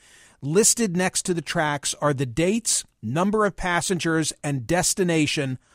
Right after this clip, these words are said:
of the rail cars. I remember that. You would look down at the tracks, and there were these placards that would tell you, "On this spot,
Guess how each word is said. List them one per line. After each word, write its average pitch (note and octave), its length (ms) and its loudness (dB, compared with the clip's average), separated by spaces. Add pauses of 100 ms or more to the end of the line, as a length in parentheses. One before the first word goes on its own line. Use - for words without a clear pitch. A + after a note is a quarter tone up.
(140)
of C#3+ 200 0
the D3+ 100 2
rail D3 320 2
cars. G2 480 -4
I C#3 60 0
remember D3 340 0
that. B2+ 220 -4
You C3 100 -4
would C3 100 -4
look D3+ 140 -4
down D3 180 -2
at B2 80 -6
the - 60 -8
tracks, D#3 420 -4
and C#3+ 80 -4
there B2 100 -6
were B2+ 40 -8
these B2+ 220 -6 (320)
placards D#3 580 -2
that B2 140 -6
would B2+ 120 -10
tell F3 240 0
you, A#2+ 300 -6
"On F3 320 2
this E3+ 220 2
spot, B2 520 -2